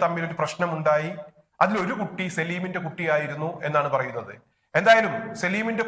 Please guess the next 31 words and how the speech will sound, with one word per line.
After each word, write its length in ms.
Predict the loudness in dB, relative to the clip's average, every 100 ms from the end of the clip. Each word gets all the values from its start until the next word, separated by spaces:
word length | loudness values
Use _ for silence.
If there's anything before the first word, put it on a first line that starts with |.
| -4
കുട്ടിയെ 440 | -6 -4 -2 -2 -4 -6 -16 _ -6
ഈ 20 | -4
കുട്ടി, 240 | -4 -4 -6 -4
കൂട്ടുകാരനായിട്ടുള്ള 760 | -4 0 4 4 4 0 0 -6
കുട്ടി 220 | -8 -6 -2
മർദ്ദിച്ചു 420 | 0 0 -6 -6 -6
എന്ന് 140 | -6 -2
പറഞ്ഞ് 260 | 0 0 -4 -4
സലീം 280 | -4 -4 -8 -10 -8
ഈ 20 | -8
കുട്ടിയെ 220 | -4 -6 -4
ക്രൂരമായി 420 | -4 0 0 0 -2
മർദ്ദിക്കുകയായിരുന്നു. 680 | -4 -8 -6 -6 -6 -14 -20 _ _ _ _ _ _ _ -4
ഈ 20 | -2
കുട്ടിക്ക് 360 | -2 -2 -4 -6 -8 -14 -18 _ -2 2
വളരെ 200 | 4 4
ശക്തമായ 460 | 2 2 2 6 4 4
രീതിയിൽ 260 | -2 -4 -2
തന്നെ 140 | 0 0
മർദ്ദനമേറ്റിട്ടുണ്ട്. 720 | -2 -2 -4 -6 -8 -10 -12 -14 _ _ _ _ _ -4
ഇവിടെ 200 | 0 2 2 0 -6
കുട്ടി 220 | -6 -2 0
മാത്രമല്ല, 400 | 2 2 0 2 2 0 -10 -12 -6
ഇത് 80 | -2 2
കണ്ടു 240 | 2 0 0
നിന്ന 180 | 0 0 4
പലരും 360 | 4 4 0 -4 -12 -20 _ _ _ -4
ഈ 40 | -2 -2
ഒരു 120 | -6 -8 0 2
കാര്യം 240 | 2 2
വ്യക്തമാക്കിയിട്ടുണ്ട്. 680 | -2 0 0 -2 -4 -8 -2